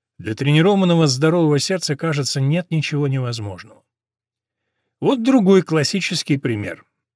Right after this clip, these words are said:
Стоит парень возле метро с букетом цветов, ждет свою девушку. Вот она появляется.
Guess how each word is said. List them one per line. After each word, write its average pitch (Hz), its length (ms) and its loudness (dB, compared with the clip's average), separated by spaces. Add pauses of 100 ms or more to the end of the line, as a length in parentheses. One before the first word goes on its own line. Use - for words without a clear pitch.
(160)
Стоит 165 460 -2
парень 165 380 0
возле 135 300 -2
метро 120 320 -4
с 117 40 -8
букетом 113 440 -6
цветов, 127 420 -6
ждет 135 220 -4
свою 113 260 -2
девушку. 92 560 -16 (420)
Вот 233 240 0
она 220 180 0
появляется. 127 800 -2